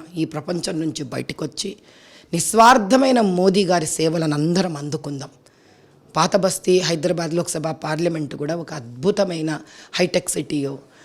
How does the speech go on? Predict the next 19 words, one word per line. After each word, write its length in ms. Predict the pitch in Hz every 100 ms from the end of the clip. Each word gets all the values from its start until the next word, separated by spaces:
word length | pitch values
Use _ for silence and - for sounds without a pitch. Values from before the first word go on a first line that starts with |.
| _ -
లేకపోతే 320 | 180 170 185
జూబ్లీ 380 | 151 175 180 180
హిల్స్, 160 | 165 139
బంజారా 440 | 160 170 202 190
హిల్స్ 200 | 175 147
లాంటి 160 | 156 151
అద్భుతమైన 520 | 135 160 240 190 170
ప్రదేశం 520 | 151 156 190 196 175
కావాలని 540 | 143 160 160 156 151
నాకు 380 | 147 160 190 208
కోరికనే, 500 | 226 175 156 147 156
మీకు 340 | 156 143 151 151
కోరికనే. 400 | 139 - - 139 _ _ - -
కానీ 160 | 156
కోరిక 380 | 156 - 185 185
నెరవేరాలంటే 840 | 147 151 175 190 165 156 131 180 - - _ -
మనం 240 | 135 123 123
బయటికి 340 | 139 143 -
రావాలి, 400 | 120 135 139 -